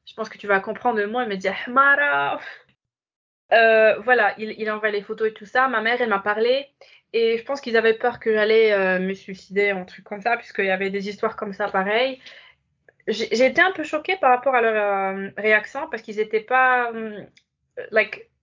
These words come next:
close-minded quand, quand il s'agissait, quand il s'agissait de cette situation. Ils m'ont dit, euh, « Reviens au Maroc. » Du coup, je suis, je suis revenue. Euh, le plan, c'était que j'allais rester là-bas. Voilà, puisque j'ai fait une bêtise, voilà, je vais rester. Et mon père, il me parlait pas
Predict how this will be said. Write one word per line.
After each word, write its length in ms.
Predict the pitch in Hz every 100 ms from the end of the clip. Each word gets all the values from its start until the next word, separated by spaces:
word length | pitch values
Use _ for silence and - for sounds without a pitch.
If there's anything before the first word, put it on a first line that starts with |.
| _ -
close-minded 840 | - 254 240 226 226 240 214 196 _
quand, 140 | - 160 123 -
quand 180 | 214 220
il 40 |
s'agissait, 480 | 220 208 214 - -
quand 200 | - 220
il 80 | 226
s'agissait 460 | 220 214 220 240
de 100 | 220
cette 220 | 208 220 220
situation. 480 | 202 220 208 226 277 - - - -
Ils 80 |
m'ont 180 | 226 226
dit, 240 | 226 262 269
euh, « 280 | 220 208 202
Reviens 320 | 220 233 247
au 40 |
Maroc. » 560 | 214 208 196 190 - - _ _ _
Du 100 | -
coup, 120 | 196
je 60 | 220
suis, 180 | - 214 -
je 60 | -
suis 120 | 220
revenue. 540 | 208 202 202 247 349 _ _ _ - - - - _ 214
Euh, 520 | 214 202 202 196 190 -
le 200 | 220 233
plan, 200 | 269 294
c'était 280 | - 254
que 60 | 226
j'allais 180 | 214 214
rester 280 | 214 196 208
là-bas. 380 | 196 196 254 - _ _
Voilà, 300 | 202 196 214
puisque 300 | 262 208 -
j'ai 140 | 196 185
fait 100 | 190
une 120 | 180
bêtise, 440 | 180 180 - 233 214
voilà, 300 | 185 196 233
je 80 | 208
vais 80 | 196
rester. 600 | 190 190 247 269 254 220
Et 80 | 214
mon 140 | 196
père, 140 | 196 240
il 120 | 220
me 140 | 196
parlait 240 | 196 196 190
pas 300 | 208 -